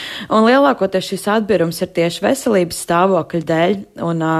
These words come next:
nav noslēpums, ka, lai dienās, lai dienētu, ir jāatbilst konkrētiem, tātad veselības kritērijiem, taču, diemžēl, ā, liela daļa jauniešu tiem neatbilst. Ir arī citi iemesli, piemēram, kādam tā var būt sodāmība, taču tie nav tādi dominējoši iemesli, kādēļ kāds nevarētu dienēt.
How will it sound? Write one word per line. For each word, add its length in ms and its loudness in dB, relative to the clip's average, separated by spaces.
nav 220 0
noslēpums, 480 -2
ka, 100 -2
lai 160 0
dienās, 480 -2
lai 220 0
dienētu, 420 0
ir 240 -2
jāatbilst 640 0
konkrētiem, 720 -2
tātad 320 -4
veselības 540 0
kritērijiem, 880 2
taču, 380 -2
diemžēl, 520 2
ā, 100 2
liela 180 2
daļa 280 0
jauniešu 340 -4
tiem 180 -4
neatbilst. 540 -4
Ir 140 2
arī 160 0
citi 400 -2
iemesli, 380 0
piemēram, 480 -2
kādam 400 -2
tā 160 0
var 160 -2
būt 240 -8
sodāmība, 720 0
taču 180 -6
tie 160 4
nav 260 2
tādi 380 0
dominējoši 800 0
iemesli, 400 -4
kādēļ 400 -8
kāds 240 -4
nevarētu 320 -4
dienēt. 460 -4